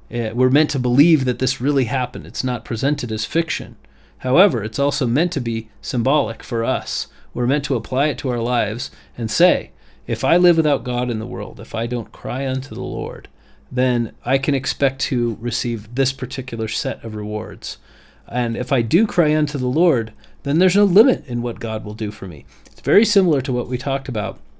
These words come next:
a couple of weeks ago when we, uh, talked about the difference between this Hebrew, in this Hebrew phrase, the, uh, Hadam Goel, which is the,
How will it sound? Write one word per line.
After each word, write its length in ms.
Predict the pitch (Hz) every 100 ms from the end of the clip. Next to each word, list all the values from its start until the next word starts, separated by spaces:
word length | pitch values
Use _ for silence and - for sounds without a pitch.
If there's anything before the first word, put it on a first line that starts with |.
| - -
a 60 |
couple 240 | - 131 160
of 80 | 135
weeks 240 | 143 -
ago 180 | 123 120
when 140 | 117
we, 200 | 110 107 - - - -
uh, 300 | 123 113 101 -
talked 260 | - 143 165
about 320 | 135 123 113
the 360 | 120 117 113 - - - -
difference 680 | - 196 - 120 101 - - - - _ _ - -
between 460 | 131 - 147 147
this 300 | 135 131 -
Hebrew, 400 | - - 196 170
in 140 | 139 143
this 160 | 131
Hebrew 280 | - 185 180
phrase, 380 | - 165 147 135
the, 140 | 131
uh, 500 | 120 110 - 113 113
Hadam 480 | 107 - 123 143 165
Goel, 380 | 151 135 131 117
which 220 | 117 -
is 260 | 117 107 -
the, 340 | 120 113 110